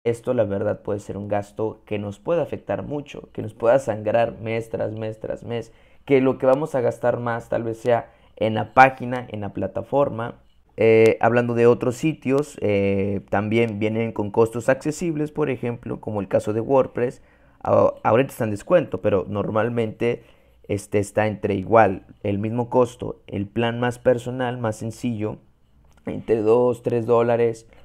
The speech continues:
y lo mismo, ¿verdad? O sea, puede ascender a mucho. Y sin mencionar en otras plataformas que el mes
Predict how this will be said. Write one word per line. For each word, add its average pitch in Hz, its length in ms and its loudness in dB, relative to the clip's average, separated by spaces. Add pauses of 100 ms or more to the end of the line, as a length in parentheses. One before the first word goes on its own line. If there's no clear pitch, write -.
(360)
y 120 120 -2
lo 127 120 4
mismo, 120 400 2
¿verdad? 101 280 4
O 98 60 0
sea, 95 140 -4
puede 113 420 8
ascender 101 360 2
a 107 80 2
mucho. 107 440 -2 (580)
Y - 80 -6
sin 120 160 -2
mencionar 120 400 0
en 123 160 -2
otras 120 300 2
plataformas 113 680 4
que - 380 -4
el 104 180 0
mes 135 420 0